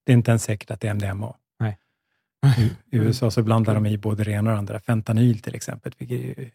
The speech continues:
Speaker 1: himla
Speaker 2: Jag har,
Speaker 1: taskigt.
Speaker 2: jag har, eh, jag har sagt det här tidigare förut, men det har jag haft en knarkupplevelse som har varit en, som har varit som jag trodde knark var när jag var rädd för knark.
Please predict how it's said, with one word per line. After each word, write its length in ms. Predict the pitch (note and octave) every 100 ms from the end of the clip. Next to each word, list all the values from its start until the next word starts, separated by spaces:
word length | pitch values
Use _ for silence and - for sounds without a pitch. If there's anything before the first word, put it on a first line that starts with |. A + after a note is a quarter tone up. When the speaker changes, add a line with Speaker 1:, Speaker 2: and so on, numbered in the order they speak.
| - -
Speaker 1:
himla 540 | A2 A2+ A2+ A2+ A2 -
Speaker 2:
Jag 180 | B2 C3
har, 220 | E3 D3
Speaker 1:
taskigt. 420 | C3 B2+ A#2+ _ -
Speaker 2:
jag 200 | C3+ B2
har, 240 | C3+ D3 -
eh, 100 | D3+ C3
jag 340 | A#2+ A2+ A#2+
har 40 | B2
sagt 200 | C3 B2+
det 60 |
här 140 | B2 A#2
tidigare 360 | A#2 A#2+ C3
förut, 320 | - A#2+ A#2 -
men 120 | A#2
det 80 | A#2
har 140 | B2+
jag 60 | B2
haft 220 | C3 B2+
en 220 | C#3+ C3
knarkupplevelse 840 | A#2+ B2+ A#2 - - A2+ G#2+ A#2 B2 _ _ _ -
som 80 | B2
har 60 |
varit 280 | A2 A#2 G2
en, 140 | A2 G#2+ -
som 200 | - B2
har 120 | A2+
varit 280 | A2+ A2 G#2
som 120 | A#2
jag 140 | A2 -
trodde 360 | C3 A#2+ B2+
knark 300 | - A2+ G2 -
var 120 | A2
när 80 | G#2
jag 80 | G#2
var 80 |
rädd 200 | A2+ A#2+
för 80 | -
knark. 260 | - -